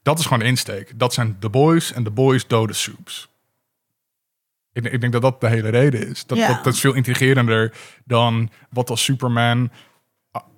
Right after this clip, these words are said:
Speaker 1: gerund werd door een groot bedrijf, maar ook een nazi was. Ook
Speaker 2: Ja.
Speaker 1: een take die ik zou kijken. Maar ik denk dat het leuker is om die, die bottom-up,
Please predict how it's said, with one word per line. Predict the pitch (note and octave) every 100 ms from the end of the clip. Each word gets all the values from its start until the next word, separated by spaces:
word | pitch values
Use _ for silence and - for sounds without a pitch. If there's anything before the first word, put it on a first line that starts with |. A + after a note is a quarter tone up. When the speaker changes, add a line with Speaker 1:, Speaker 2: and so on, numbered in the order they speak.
| _ -
Speaker 1:
gerund | - B2+ C#3 B2
werd | B2+ -
door | C3 B2
een |
groot | - C3+ C3
bedrijf, | B2+ A#2 C3 C3+ B2+ - - -
maar | B2+ B2+
ook | C3 C#3
een | C#3
nazi | C#3 D3+ - A2+ G2+
was. | B2+ E3 - - _ _ _ _ _ _ _
Ook | C#3+ G#3+
Speaker 2:
Ja. | G#3+
Speaker 1:
een |
take | - A#2+ A#2
die | A#2
ik | A2+
zou | - A2
kijken. | A#2+ B2+ A#2+
Maar | A2+
ik | B2
denk | C#3
dat | C#3
het | B2+ B2
leuker | C#3 D#3 D#3 C3+
is | C3+
om | C3 B2
die, | B2+ A#2
die | B2
bottom-up, | A2+ B2 A#2+ A#2 -